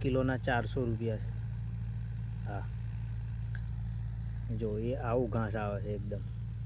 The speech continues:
જુઓ તમે, આપણને જોવાનું પણ ના ગમે. આવું ખડ તો આપણે પડતર જમીનમાં થાય એવું ખડ છે. જો આ, આ ખડના એક કિલોના ચારસો રૂપિયા લે છે આ કંપની. જો,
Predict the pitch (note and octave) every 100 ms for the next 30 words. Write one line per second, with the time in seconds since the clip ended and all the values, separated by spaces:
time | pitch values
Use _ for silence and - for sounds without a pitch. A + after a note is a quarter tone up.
0 | - - - - - - - - - -
1 | - A#2 A2 G#2+ G#2+ G2+ - - - -
2 | - - - A#2 B2 B2 A#2+ A#2 A#2+ B2
3 | B2 A2+ A#2+ A#2+ A#2 A2+ A#2+ B2+ A#2 A2+
4 | A#2+ A#2+ A#2 B2 A#2 A#2+ A#2+ A2+ A#2 A#2+
5 | A2+ A#2 A#2 A#2 A#2 - C3 A2 - -
6 | - - - - - - A#2+ A#2 A#2 A#2+
7 | A2+ A#2 A2+ A2+ A2 A2+ A2+ A#2+ B2 A2+
8 | C3 A#2+ C3 C3 C3 - C3 B2+ B2+ A#2
9 | B2 A2+ A2 B2 A2+ A#2+ A#2 A#2+ A2+ A2+
10 | A2+ G#2 G#2 G#2 G#2+ - - - - -
11 | - - - - - - - - - -
12 | - - - - - - - - - -
13 | - - - - - - - - - -
14 | - - - - - - - - -